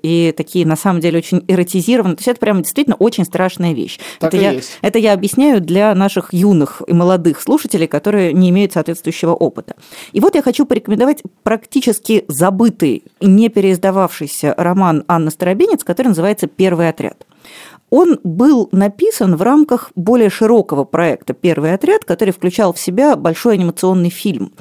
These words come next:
Speaker 1: Но
Speaker 2: И, по-моему, даже комикс ещё.
Speaker 1: Да, и комикс, снятый в сотрудничестве с, э, японскими кинематографистами и как раз-таки рассказывающий о пионерах-героях. Но не нужно думать, что это билетризация этого фильма — это совершенно самостоятельное отдельное произведение, которое, ну, что называется, просто входит в орбиту.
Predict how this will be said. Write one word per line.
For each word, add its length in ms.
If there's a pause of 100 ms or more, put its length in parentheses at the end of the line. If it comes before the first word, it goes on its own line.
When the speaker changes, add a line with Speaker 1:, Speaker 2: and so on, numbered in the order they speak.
(280)
Speaker 1:
Но 400
Speaker 2:
И, 80
по-моему, 340
даже 180
комикс 460
ещё. 120
Speaker 1:
Да, 100
и 120
комикс, 460
снятый 340
в 80
сотрудничестве 720
с, 240
э, 220
японскими 640
кинематографистами 1080
и 160
как 180
раз-таки 320
рассказывающий 680
о 140
пионерах-героях. 960 (420)
Но 280
не 120
нужно 280
думать, 260
что 260
это 280
билетризация 1160
этого 360
фильма — 340
это 100
совершенно 320
самостоятельное 600
отдельное 480
произведение, 560
которое, 400
ну, 160
что 160
называется, 340
просто 220
входит 320
в 60
орбиту. 440